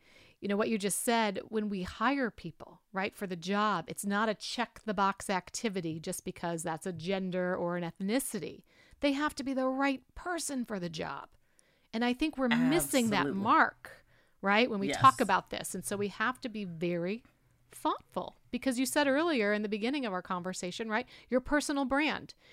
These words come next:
Speaker 1: It's about you and the role, but you also represent the company.
Speaker 2: Absolutely. Yeah.
Speaker 1: So what are some of the positive diversity, equity, and,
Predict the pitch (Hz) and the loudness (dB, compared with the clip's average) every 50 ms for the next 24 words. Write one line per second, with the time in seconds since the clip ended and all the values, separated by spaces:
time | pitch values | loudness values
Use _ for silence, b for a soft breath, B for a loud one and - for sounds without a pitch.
0 | b b b b b - - - 247 226 220 208 202 - - 226 190 214 240 262 | b b b b b -4 -2 2 4 4 6 4 4 0 -2 -2 2 2 4 4
1 | 320 381 453 403 269 208 185 175 175 190 240 247 - - - 240 - - - 185 | 4 4 2 2 2 4 4 4 4 2 0 -2 -6 -6 -6 -8 -8 -6 -8 -8
2 | 185 - - 220 214 214 180 170 170 160 - - 185 175 160 - 151 156 160 - | -6 -4 -4 -4 -4 -4 -4 -6 -8 -8 -8 -8 -10 -8 -8 -8 -8 -10 -10 -14
3 | - _ _ _ - - - - 185 - - - - - - _ _ _ _ _ | -18 _ _ _ -16 -12 -10 -10 -10 -12 -14 -16 -18 -20 -20 _ _ _ _ _
4 | _ _ _ _ _ _ _ _ - 147 151 151 147 - - 156 147 147 143 - | _ _ _ _ _ _ _ _ 2 2 2 2 2 -4 -8 -4 -4 -2 -2 -4
5 | - 113 110 - - - _ - - 135 135 110 92 - - - - - - - | -4 -8 -10 -12 -16 -20 _ -12 -6 -4 -4 -4 -4 -8 -14 -20 -20 -20 -20 -20
6 | - - - - - - - - b b b b b b b b b b b b | -18 -16 -16 -16 -16 -18 -20 -20 b b b b b b b b b b b b
7 | b b b b b b b - - - b b b b b b b b b b | b b b b b b b -20 -20 -20 b b b b b b b b b b
8 | b b - - - 294 294 269 240 254 294 403 508 494 - - 277 240 233 240 | b b -4 4 6 6 6 6 6 4 4 4 2 0 0 0 2 2 2 0
9 | 214 220 208 - - - - - - 254 294 381 453 415 330 311 220 196 170 170 | 0 -2 -4 -6 -10 -14 -8 2 6 8 8 10 10 8 8 8 6 6 4 2
10 | 185 214 240 220 185 202 180 208 220 - - 196 196 190 - 202 185 185 180 180 | 0 -2 -4 -4 -2 0 2 0 0 0 0 -2 -2 -2 -2 -4 -6 -6 -6 -8
11 | 180 | -10